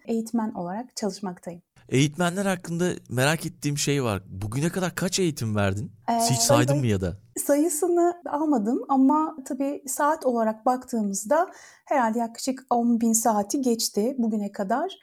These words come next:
Speaker 1: Şöyle geçenlerde o da böyle bir analiz yaptım kendimce. Neydik, ne olduk, ne yapıyoruz, nasıl gidiyor, ne kadar bir çaba sarf ettik bir, e, sevdiğimiz bu olay üzerine, durum üzerine diyerek. E, on bin saate aşkındır bu programları sunmaktayım. Herhalde yani yüzlerce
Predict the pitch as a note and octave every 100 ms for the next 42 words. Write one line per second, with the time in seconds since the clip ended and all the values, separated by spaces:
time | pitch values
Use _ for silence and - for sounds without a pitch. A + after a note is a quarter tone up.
0 | - A#3+ A3 A3+ A3+ A3+ A#3 A#3 A#3 G#3+
1 | G#3 G#3 G#3 A3 A3+ A3 A3+ A3 G3+ G3
2 | G3+ G3 A3+ G#3 G3+ G3 G3 A#3 B3 A#3+
3 | A3+ G#3 G#3+ A3 A3 G#3+ G3+ G#3 G#3 G#3+
4 | G#3+ A3 G3+ G3+ - - A#3+ A#3 A3 G3+
5 | G3+ G3 G3+ A#3 A3+ A#3 G#3 G3+ G3+ -
6 | G#3 A3 G#3+ G3+ G3+ G3 F#3+ - - G#3
7 | - _ G#3 G#3 A3 G3 G#3+ G3+ G3 G#3
8 | - A3 A3 A3 A3+ G#3 G3+ G3+ G3+ G#3
9 | A3 G#3+ G3+ G3 G3 G3 G3 D4 - _
10 | B3 B3 E4+ C#4+ C4+ B3+ B3 D4+ B3 B3
11 | - D4 C#4 C4+ C#4+ B3 A#3+ C4 C4 B3+
12 | A3 G#3 G3+ G3 G3+ C#4 F#4 _ - -
13 | A#3+ A3+ G#3+ - G3 A3 C4 - C#4 G#3
14 | F#3+ A3 A#3 - A3 G#3 A3 A3+ A#3+ A3+
15 | G3 G#3 A3+